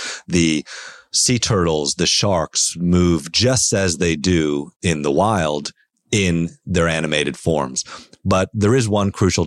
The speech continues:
difference, and that's that the animated fish in Finding Nemo have eyelids, because without the addition of eyelids, people just would not empathize with them. And so we need eyelids, we need eyebrows, we need eyelashes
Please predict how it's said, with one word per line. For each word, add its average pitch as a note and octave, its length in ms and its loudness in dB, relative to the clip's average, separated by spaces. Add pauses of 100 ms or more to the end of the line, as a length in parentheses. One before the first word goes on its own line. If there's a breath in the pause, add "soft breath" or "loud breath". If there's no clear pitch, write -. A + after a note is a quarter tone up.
difference, D#2+ 480 0
and F2 160 0
that's F2+ 220 0
that F#2 200 -2
the E2 400 2
animated F2+ 500 2
fish - 440 -2
in D2+ 100 -4
Finding D#2+ 380 -2
Nemo D2+ 280 -2
have E2+ 340 0
eyelids, A2 500 -2 (420 loud breath)
because F2+ 260 0
without G#2+ 480 0 (120)
the F2+ 260 4
addition F2+ 400 0
of E2+ 80 -2
eyelids, D#2 420 -2
people E2 280 -2
just D#2 260 -4
would D#2+ 220 -2
not C#2+ 260 -2 (100)
empathize C#2+ 560 -2
with D2 180 -8
them. - 220 -12 (460 loud breath)
And F#2+ 200 2
so F#2 260 0
we F2 200 0
need A#2+ 280 2
eyelids, F2+ 500 0
we E2 100 0
need G#2+ 240 2
eyebrows, E2+ 560 0
we E2 120 -2
need F#2+ 280 2
eyelashes E2 800 -2